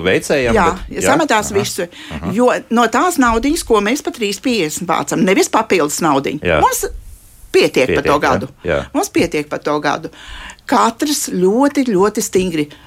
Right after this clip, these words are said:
Speaker 2: Tagad par šķirošanu. Ē, es vienmēr uzskatu, ka viens, divi un četri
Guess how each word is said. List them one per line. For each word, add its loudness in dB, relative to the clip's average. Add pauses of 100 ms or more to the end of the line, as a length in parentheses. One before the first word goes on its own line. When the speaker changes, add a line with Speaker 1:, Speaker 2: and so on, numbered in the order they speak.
(120)
Speaker 2:
Tagad 0 (320)
par -2
šķirošanu. -2 (760)
Ē, 2 (880)
es 4
vienmēr 2
uzskatu, -2
ka 0
viens, 0
divi -2
un 2
četri -2